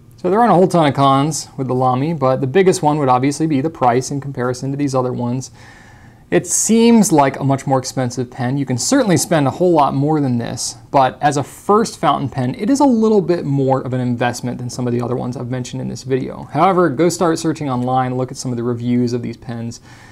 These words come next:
and you'll see that a lot of people think that it's really worth it. It does have a cartridge and converter, but it's proprietary, again, just like Pilot and Platinum, so your ink choices in the cartridges with Lamy are not going to be extensive.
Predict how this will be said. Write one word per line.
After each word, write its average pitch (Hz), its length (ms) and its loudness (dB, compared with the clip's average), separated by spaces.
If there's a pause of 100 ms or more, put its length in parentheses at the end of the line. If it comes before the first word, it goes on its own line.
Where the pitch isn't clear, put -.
(200)
and 127 120 0
you'll 135 100 0
see 123 200 -2
that 120 280 -4
a - 340 -16
lot 139 160 2
of - 60 -10
people 131 180 -4
think 123 220 -8
that - 100 -12
it's - 160 -14
really 135 280 -8
worth - 260 -10
it. - 140 -16 (1200)
It 147 380 0
does 220 380 4
have 165 320 4
a 165 80 2
cartridge 160 340 -2
and 151 80 -2
converter, 143 480 2
but 135 320 0
it's 131 160 -4
proprietary, 143 880 0
again, 143 500 -2
just 139 200 -2
like 143 120 -2
Pilot 135 360 0
and 131 100 -6
Platinum, 127 460 -2
so 123 160 -2
your 123 280 0
ink 175 220 -2
choices 170 460 0
in 160 100 0
the 156 60 -4
cartridges 131 560 -2
with 131 80 -2
Lamy 120 340 -2
are 117 80 -6
not 123 320 -2
going 127 200 -4
to 123 140 -10
be 120 320 -4
extensive. 123 920 -6